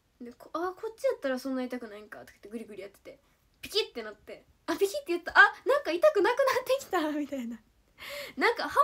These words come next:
マったんかな。ピキッってなって痛くなくなってん。あ、どうしよう。なんか病院予約、なんか呼んで、お母さんとかお迎え呼んでしまったけど、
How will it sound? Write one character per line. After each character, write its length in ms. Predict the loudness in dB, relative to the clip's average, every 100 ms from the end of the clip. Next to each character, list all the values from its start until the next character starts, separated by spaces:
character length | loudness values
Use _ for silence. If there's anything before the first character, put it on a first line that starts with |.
| 6
マ 60 | 4
っ 80 | 0
た 140 | -2
ん 80 | -2
か 120 | -6
な。 220 | -4 -6
ピ 140 | -8 -12
キ 100 | -12
ッ 80 |
っ 40 | -6
て 100 | -4
な 80 | -4
っ 20 |
て 120 | -4
痛 160 | 0 2
く 100 | 2
な 100 | -2
く 140 | -2
な 80 | -2 -4
っ 20 |
て 120 | -10
ん。 100 | -16 -18 -20 _
あ、 140 | -2 -2
ど 120 | -2
う 40 |
し 100 | 0 2 2
よ 80 | 0 _ _ _
う。 20 |
な 120 | -2 0
ん 40 |
か 260 | 2 0 -2 _ -4
病 160 | 2 2 2 0 -4
院 80 | -8 _
予 100 | -2
約、 280 | 0 0 0
な 100 | -4
ん 40 | -4
か 180 | -4 -2
呼 120 | -2
ん 120 | 0
で、 340 | -2 -2 -4 -8 _ _ _
お 100 | -8
母 140 | -4
さ 120 | -2 -2
ん 60 |
と 100 | -4
か 160 | -4 -2
お 40 |
迎 320 | 0 0 2
え 60 | 2
呼 80 | 2
ん 80 | 2
で 220 | 0 0
し 100 | -2
ま 120 | -6
っ 60 | -6
た 120 | -10
け 100 | -10
ど、 160 | -10